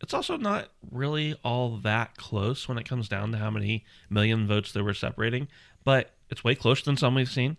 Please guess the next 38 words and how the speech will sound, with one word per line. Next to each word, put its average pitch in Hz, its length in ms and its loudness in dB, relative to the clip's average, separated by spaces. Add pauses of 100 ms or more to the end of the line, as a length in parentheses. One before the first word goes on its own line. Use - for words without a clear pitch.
and 294 80 -4
it's - 120 -6
way 120 120 2
further 101 260 2
apart 101 320 -2
than 104 120 -8
others, 104 240 -6
of - 120 -8
course. 98 320 -6 (840)
Really 139 240 6
interesting, 98 520 0 (340)
and, 104 500 4
uh, 98 320 2
also 117 260 2
really 120 200 6
<laughs> - 40 0
interesting 127 420 2 (260)
'cause 180 140 2
there 185 80 4
was 180 140 4
this 185 160 2
one 165 260 2
faithless 170 400 -2
elector 165 480 -2 (480)
from 127 300 2
Minnesota 127 520 0
that - 200 -4
cast - 540 -4
an 107 80 -6
electoral 113 440 -2
vote 107 260 -2
for 110 300 -2 (280)
John 107 240 2
Edwards. 95 500 -4 (420)
And, 107 420 2 (180)
<laughs> - 180 -20
um, 113 340 4 (440)
well, 107 280 4